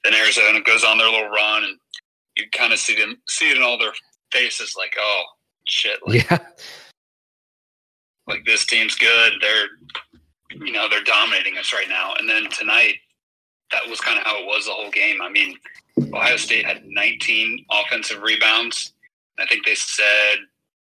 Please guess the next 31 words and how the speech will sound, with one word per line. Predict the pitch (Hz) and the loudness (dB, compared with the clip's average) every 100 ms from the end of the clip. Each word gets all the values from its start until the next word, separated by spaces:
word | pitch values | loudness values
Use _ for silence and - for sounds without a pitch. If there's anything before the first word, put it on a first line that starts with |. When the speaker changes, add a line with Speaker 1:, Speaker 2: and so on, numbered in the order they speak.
| _ _ _ _ 104 | _ _ _ _ -10
Speaker 1:
around | 98 - | -10 -8
eighteen | - 104 - - 113 110 | -4 -4 -2 0 2 2
or | 107 | 0
twenty | - 117 113 110 107 - - | -2 0 2 2 0 -4 -6
second | - - 117 | -2 0 2
chance | 104 113 - | 2 0 -4
points | - 110 110 - - | -6 -6 -4 -6 -4
off | 110 - | -4 -2
those | 123 113 | -4 -2
offensive | 113 104 - 123 - 117 | -2 -4 -6 -8 -8 -6
rebounds, | 127 127 120 120 - | -2 0 2 0 -2
and | - | -6
that | 117 | -4
can't | - - 98 | -2 -2 -2
happen. | 98 - - - | -6 -6 -8 -6
Like, | 92 - - - - | -6 -6 -10 -12 -6
Speaker 2:
Right. | 82 82 80 - _ _ | -4 -2 -6 -10 _ _
Speaker 1:
like, | - - - | -6 -4 -4
I've | - | -4
liked | 110 104 117 | -4 -6 -4
Larkin. | 101 - - 110 - | -4 -4 -6 -10 -10
He's | 104 107 - - _ _ - | -10 -8 -10 -16 _ _ -12
stepped | - 104 - | -8 -8 -6
up | 107 - | -6 -8
pretty | - - - - _ _ _ _ _ | -8 -8 -8 -12 _ _ _ _ _
big | 101 104 104 - | 2 4 2 0
these | 107 104 | -4 -4
past | 113 107 - | -2 -2 -2
couple | - 117 | -6 -2
games, | 117 117 117 120 - - _ - - _ _ _ _ | 2 4 2 -2 -6 -10 _ -20 -20 _ _ _ _
but | - - - | -4 -2 -2